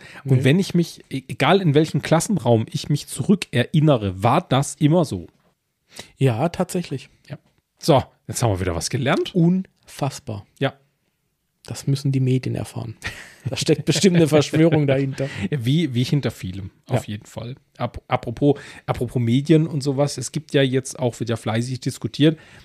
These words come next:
Speaker 1: das Gesetz, äh, zum Jugendschutz so-, Social Media.
Speaker 2: Ja. Wer hat's jetzt, äh, losgetreten?
Speaker 1: Die C D U?
Speaker 2: Nee, nee, außerhalb von Deutschland. Welches Land hat jetzt als
Speaker 1: Ah.
Speaker 2: erstes angefangen?
Speaker 1: Ja, ja, es, äh,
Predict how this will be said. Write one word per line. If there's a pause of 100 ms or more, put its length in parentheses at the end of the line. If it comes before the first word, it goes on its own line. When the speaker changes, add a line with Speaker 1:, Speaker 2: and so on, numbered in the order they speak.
Speaker 1:
das
Gesetz, (160)
äh, (440)
zum
Jugendschutz
so-,
Social
Media.
Speaker 2:
Ja. (320)
Wer
hat's
jetzt,
äh, (200)
losgetreten? (800)
Speaker 1:
Die
C
D
U? (160)
Speaker 2:
Nee,
nee,
außerhalb
von
Deutschland.
Welches
Land
hat
jetzt
als
Speaker 1:
Ah.
Speaker 2:
erstes
angefangen?
Speaker 1:
Ja,
ja,
es,
äh,